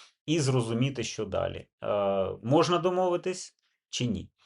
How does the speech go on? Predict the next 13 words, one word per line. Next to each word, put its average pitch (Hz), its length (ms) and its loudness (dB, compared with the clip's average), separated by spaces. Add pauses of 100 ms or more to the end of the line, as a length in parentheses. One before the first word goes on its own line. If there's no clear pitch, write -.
(500)
Якщо 131 840 6
домовитись 123 600 2
можна 98 640 2 (160)
і 123 200 0
є 127 220 4
певні 110 320 4
компроміси, 98 880 -2
українському 131 540 0
народові 104 440 2
потрібно 95 420 -4
це 92 140 -4
повідомити. 147 840 2 (720)
А, 110 360 2